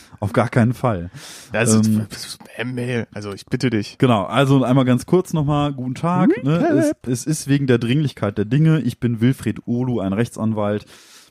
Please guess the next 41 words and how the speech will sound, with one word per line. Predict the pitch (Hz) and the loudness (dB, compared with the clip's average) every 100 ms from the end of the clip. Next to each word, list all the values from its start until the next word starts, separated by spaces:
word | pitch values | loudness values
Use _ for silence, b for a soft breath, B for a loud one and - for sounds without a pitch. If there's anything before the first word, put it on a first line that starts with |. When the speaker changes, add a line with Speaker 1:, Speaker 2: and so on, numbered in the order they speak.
| - | -2
Speaker 1:
persönlicher | 123 120 147 160 143 | 2 4 4 2 0
Anwalt | 110 123 120 | 0 2 2
von | - 123 | 2 -2
ein | 113 117 | 0 -4
verstorbener | - 104 107 101 101 | -10 -8 -4 -2 -2
Kunde | - 104 | -2 -2
aus | 101 95 | -2 -4
Ihrem | 87 90 | -6 0
Land. | 110 156 139 | 2 2 0
Ich | - | -6
würde | 117 117 | -2 0
gerne | 104 104 98 | 0 -2 -2
wissen, | 110 107 | -4 -4
ob | 92 | -4
wir | - | -4
zusammenarbeiten | 98 98 107 123 90 78 67 | -6 0 0 2 -2 -4 -6
können. | - 92 87 B B B | -8 -6 -6 B B B
So, | 160 175 | 2 4
dieser | 143 185 | 6 4
Mister | 190 233 190 | 4 2 -2
Olu | 160 185 123 117 | 2 4 6 4
bot | 131 127 220 | 2 0 0
uns | 175 147 | -2 -2
nun | 139 131 | -2 -2
also | 113 110 | -2 -2
an | 117 143 | 0 0
quasi, | 127 - 85 90 101 | -2 -4 -4 -2 0
weil | 107 113 | 2 4
wir | |
den | 113 110 | 2 4
gleichen | 113 139 131 | 4 2 0
Nachnamen | 113 120 180 - 107 101 | 0 2 2 -2 -4 -4
tragen | 98 - 92 92 95 | -6 -6 -6 -4 -4
würden | 98 101 | -4 -4
wie | 101 127 | -6 -6
der | 139 113 | 0 0
verstorbene | - 104 - 120 131 113 | 0 -4 0 2 2 0
Mandant. | 104 95 110 110 - | 0 0 0 0 -6
Speaker 2:
Ein | - 113 - | -8 -8 -8
Erbe | 110 127 120 | -4 0 2
anzutreten. | 110 110 - - 113 95 | 0 -2 -2 -2 -2 -2